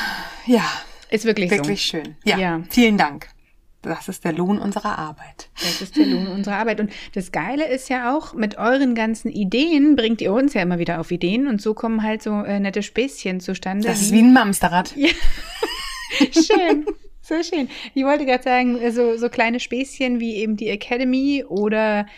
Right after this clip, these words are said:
Speaker 2: neue Podcast-Folgen zu Themen, die ihr uns sozusagen einbrieft, wenn man das mal ganz fancy ausdrücken will.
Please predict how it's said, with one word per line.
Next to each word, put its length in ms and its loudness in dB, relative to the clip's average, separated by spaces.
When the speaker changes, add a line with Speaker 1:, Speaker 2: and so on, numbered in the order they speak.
Speaker 2:
neue 200 2
Podcast-Folgen 800 -2
zu 140 -2
Themen, 360 2
die 120 -4
ihr 360 0
uns 600 0
sozusagen 500 -4
einbrieft, 720 0
wenn 120 -2
man 100 0
das 160 -4
mal 140 -2
ganz 200 0
fancy 440 -2
ausdrücken 460 -4
will. 180 -2